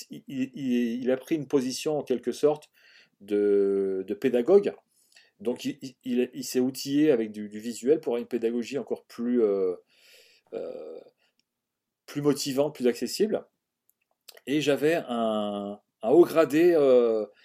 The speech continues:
de la gendarmerie nationale qui, qui travaille dans le, tout ce qui est innovation. Et on voit aussi que, aussi bien dans, dans la défense que dans la, bon, la gendarmerie qui fait partie de la défense aussi, mais il y a des gens qui, qui cherchent l'innovation.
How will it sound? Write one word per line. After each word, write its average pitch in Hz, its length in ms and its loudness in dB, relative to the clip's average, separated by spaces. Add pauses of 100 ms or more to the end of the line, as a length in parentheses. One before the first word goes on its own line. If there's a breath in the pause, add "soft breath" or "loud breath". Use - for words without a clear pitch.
(200 soft breath)
de 101 60 -2
la 104 80 -2
gendarmerie 123 460 -6
nationale 123 540 -2
qui, 110 340 -8
qui - 100 -16
travaille 113 400 -2
dans 104 200 -4
le, 98 180 -6 (320 soft breath)
tout - 100 -20
ce - 80 -16
qui - 80 -4
est 113 60 -2
innovation. 113 580 -4 (420 soft breath)
Et 117 120 0
on 127 100 -2
voit 135 200 8
aussi 151 340 0
que, 113 300 2
aussi 131 360 -10
bien 127 240 -6
dans, 101 720 -10
dans 110 60 -6
la 113 120 -2
défense 131 500 -4
que - 140 -10
dans 104 160 -6
la, 90 540 -8
bon, 95 100 -6
la 95 100 -4
gendarmerie 98 380 -8
qui - 60 -14
fait 104 80 -6
partie - 260 -12
de 104 60 -12
la 98 80 -2
défense 104 400 -8
aussi, 143 240 -8
mais 104 120 -8 (360 loud breath)
il 104 60 -2
y - 20 4
a 117 60 6
des 117 120 0
gens 147 380 -2 (320 soft breath)
qui, 113 480 -8
qui 117 160 -8
cherchent - 280 -4
l'innovation. 123 600 -2